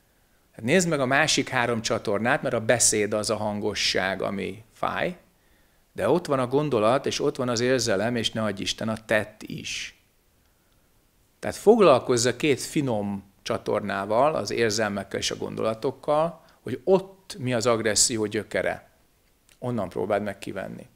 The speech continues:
A Buddha azt mondta, hogy a beszéddel nincs semmi baj, csak négy bizonytalan karma kötődik hozzá.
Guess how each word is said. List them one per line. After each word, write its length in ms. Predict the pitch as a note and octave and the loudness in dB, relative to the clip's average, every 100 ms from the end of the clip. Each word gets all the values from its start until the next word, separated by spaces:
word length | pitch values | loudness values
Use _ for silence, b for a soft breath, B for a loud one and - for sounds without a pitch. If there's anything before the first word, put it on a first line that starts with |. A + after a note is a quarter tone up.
| _ | _
A 80 | A#2+ | -6
Buddha 340 | C#3 D#3 C#3 | -2 2 4
azt 180 | D3 - | 4 2
mondta, 260 | A#2 A2 | -4 -2
hogy 100 | A2 | -2
a 100 | A2 | 0
beszéddel 600 | A2 B2 - B2 A2+ A2 | 0 2 2 2 0 0
nincs 180 | A2 A#2 | 0 -2
semmi 340 | - A#2+ A2 G#2 | -4 -2 -2 0
baj, 220 | A2 A2 | 0 -2
csak 200 | - - | -4 -6
négy 680 | A#2 B2+ B2 A2 F#2+ - - | -4 -2 0 0 -2 -6 -16
bizonytalan 720 | - G2+ G2 G2 G2+ G2 G2 | -10 -6 -4 -4 -2 -2 -2
karma 500 | - G#2 G2+ G2 G2 | -2 2 2 0 -6
kötődik 520 | - G2 - - - - | -6 -8 -6 -6 -6 -8
hozzá. 560 | - G#2 G#2+ - - | -8 -6 -4 -6 -6